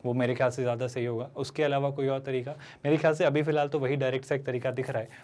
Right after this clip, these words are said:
और उसी से शायद बात करें तो ज़्यादा जल्दी आसानी से आंसर आ जाएगा।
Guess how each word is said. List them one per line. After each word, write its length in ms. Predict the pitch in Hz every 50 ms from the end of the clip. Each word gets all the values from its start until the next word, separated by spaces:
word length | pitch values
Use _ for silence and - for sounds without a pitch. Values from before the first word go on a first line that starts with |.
| - -
और 100 | 131 127
उसी 200 | 131 127 143 151
से 120 | 139 156 143
शायद 220 | 147 147 139 131
बात 240 | 127 123 120 117 -
करें 240 | - 120 104 104 110
तो 140 | - 131
ज़्यादा 280 | 117 113 117 113 123 123
जल्दी 320 | 120 117 113 107 113 127 -
आसानी 380 | 123 110 107 - 110 113 120
से 160 | 120 - - 120
आंसर 380 | 113 110 107 - - 127 135 -
आ 80 | - 113
जाएगा। 380 | 107 104 104 98 92 - 107